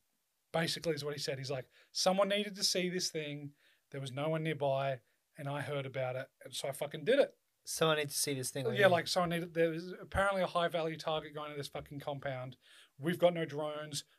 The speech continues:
Speaker 1: We can't get anyone close. Someone, is there anyone,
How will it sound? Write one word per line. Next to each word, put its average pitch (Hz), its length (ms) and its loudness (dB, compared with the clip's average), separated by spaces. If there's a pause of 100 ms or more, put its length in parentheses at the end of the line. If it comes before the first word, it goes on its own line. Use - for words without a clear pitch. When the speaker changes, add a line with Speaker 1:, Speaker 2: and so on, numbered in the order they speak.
(140)
Speaker 1:
We - 60 -10
can't 156 200 -4
get 151 100 0
anyone 156 300 -4
close. 139 520 -4 (340)
Someone, 156 400 -2 (360)
is 165 200 -6
there 151 160 -6
anyone, 156 460 -8